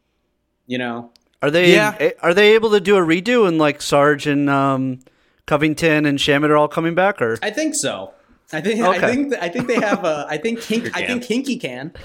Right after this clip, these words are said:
Speaker 2: Backsies?
Speaker 1: I think if we hired
Speaker 2: Backsies?
Speaker 3: I'm telling
Speaker 1: Hinkie
Speaker 3: you,
Speaker 1: back, he would, he
Speaker 3: once,
Speaker 1: would do this.
Speaker 3: yeah, once,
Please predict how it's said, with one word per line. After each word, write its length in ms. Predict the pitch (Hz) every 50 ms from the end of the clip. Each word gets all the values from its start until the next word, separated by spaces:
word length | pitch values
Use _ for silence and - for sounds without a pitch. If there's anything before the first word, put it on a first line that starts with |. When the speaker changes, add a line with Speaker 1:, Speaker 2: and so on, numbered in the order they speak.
| - _ _ _ _ _ _ _ -
Speaker 2:
Backsies? 240 | 143 143 151 - 156
Speaker 1:
I 100 | 170 185
think 160 | - - 202
if 80 | 208 170
we 100 | 208 170
hired 300 | - 147 147 156 151 -
Speaker 2:
Backsies? 20 |
Speaker 3:
I'm 40 | 180
telling 240 | 185 208 220 226 202
Speaker 1:
Hinkie 40 | 175
Speaker 3:
you, 120 | 156 151
Speaker 1:
back, 340 | 143 135 135 143 147 - -
he 160 | - 180 180
would, 280 | 165 170 - - - 170
he 160 | 160 160 165
Speaker 3:
once, 480 | 135 160 208 233 - - - - - -
Speaker 1:
would 80 | 170 202
do 140 | 240 226
this. 480 | 156 120 110 120 123 - - - - -
Speaker 3:
yeah, 240 | 160 220 285 311 240
once, 460 | 165 147 220 247 - - - - -